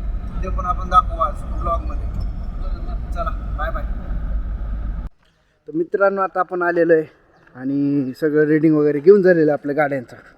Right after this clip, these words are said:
लवकरच आलो आपण वेअरहाऊसला. हे बघा, आपले कार्यकर्ते कसे चाललेले आहेत,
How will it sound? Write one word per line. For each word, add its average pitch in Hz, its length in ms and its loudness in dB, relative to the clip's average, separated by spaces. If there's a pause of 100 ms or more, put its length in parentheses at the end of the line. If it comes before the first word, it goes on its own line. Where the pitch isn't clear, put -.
(1400)
लवकरच 156 420 4
आलो 139 160 2
आपण 135 180 0
वेअरहाऊसला. 120 440 -2 (680)
हे 143 80 4
बघा, 135 300 0 (1000)
आपले 143 200 2
कार्यकर्ते 165 680 6
कसे 170 120 6
चाललेले 147 420 8
आहेत, 131 100 2